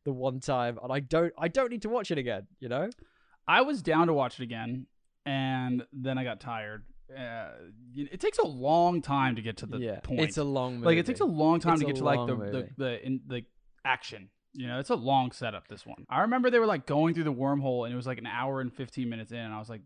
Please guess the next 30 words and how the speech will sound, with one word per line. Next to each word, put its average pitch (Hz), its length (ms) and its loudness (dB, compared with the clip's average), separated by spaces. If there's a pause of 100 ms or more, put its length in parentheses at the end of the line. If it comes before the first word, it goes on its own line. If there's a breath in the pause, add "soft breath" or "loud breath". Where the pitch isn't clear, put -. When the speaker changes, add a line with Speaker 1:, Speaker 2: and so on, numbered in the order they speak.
Speaker 2:
"Literally 139 360 -2
nothing 113 380 -6
has 101 100 -14
happened 95 400 -16
yet." - 160 -20 (240)
<laughs> - 480 0
Like 196 320 4
Speaker 1:
We'll, 160 200 2 (100)
we'll 160 120 0
talk 170 300 -2
about, 156 180 -4
yeah, 143 260 2
Speaker 2:
Yeah. 147 100 2
Speaker 1:
well, 143 180 0 (200 loud breath)
we'll 180 120 -2
talk 202 160 0
about 202 180 0
pacing 139 360 -2
in 127 120 -4
a 117 40 -6
minute, 117 320 -4
I 104 60 -4
Speaker 2:
Yeah. 110 60 -4
Speaker 1:
think, 110 220 -10
but 123 140 -2
I 123 60 0
think 147 220 -6
that's 135 220 -6
one 113 240 -8
thing 107 320 -8